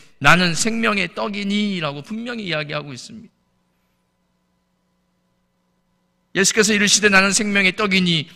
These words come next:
내게 오는 자는 결코 줄이지 아니할 터이요 나를 믿는 자는 영원히 목마르지 아니하리라." 아멘.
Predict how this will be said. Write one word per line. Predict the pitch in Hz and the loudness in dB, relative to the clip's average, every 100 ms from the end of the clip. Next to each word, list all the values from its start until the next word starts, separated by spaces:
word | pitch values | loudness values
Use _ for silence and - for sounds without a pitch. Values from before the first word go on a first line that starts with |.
| _ | _
내게 | 175 185 190 | 0 4 4
오는 | 175 180 | 4 0
자는 | 165 170 165 | 0 -2 -2
결코 | 170 170 165 | -2 -2 -4
줄이지 | - 185 175 180 170 | -4 -2 -2 -2 0
아니할 | 156 175 170 160 | 2 4 2 2
터이요 | 202 185 160 143 120 - - _ | -2 0 0 -2 -6 -16 -20 _
나를 | - 165 180 | 2 4 4
믿는 | 180 196 202 185 | 4 4 4 2
자는 | 170 175 175 147 | 2 2 0 2
영원히 | 170 190 196 214 220 - - - | 2 4 4 2 0 -8 -20 -10
목마르지 | 147 170 175 165 165 143 190 196 - _ | -4 0 2 2 0 -4 -4 -6 -8 _
아니하리라." | - 135 143 156 170 - 160 151 143 143 147 135 127 123 120 - _ _ | -6 -4 -4 -8 -10 -12 -12 -10 -6 -6 -6 -12 -16 -18 -20 -20 _ _
아멘. | - - - 113 113 | -16 -14 -14 -16 -18